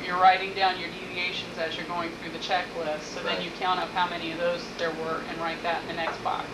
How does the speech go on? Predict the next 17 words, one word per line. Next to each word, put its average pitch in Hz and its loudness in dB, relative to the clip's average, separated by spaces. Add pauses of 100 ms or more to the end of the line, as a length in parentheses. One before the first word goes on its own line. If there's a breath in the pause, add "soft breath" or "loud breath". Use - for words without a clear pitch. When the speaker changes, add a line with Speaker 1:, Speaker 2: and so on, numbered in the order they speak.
(280)
Speaker 2:
Okay. - -2
And - -6
then 104 -2
you 101 -4 (100)
put 110 -2
down 101 -2
the 92 -2
actual 92 -4 (120)
time 92 -4 (420)
Speaker 1:
That 175 -2
it 143 -6
took 180 -2
Speaker 2:
that - 2
Speaker 1:
to - -2
Speaker 2:
it - -6
took, 101 4
Speaker 1:
conduct 175 8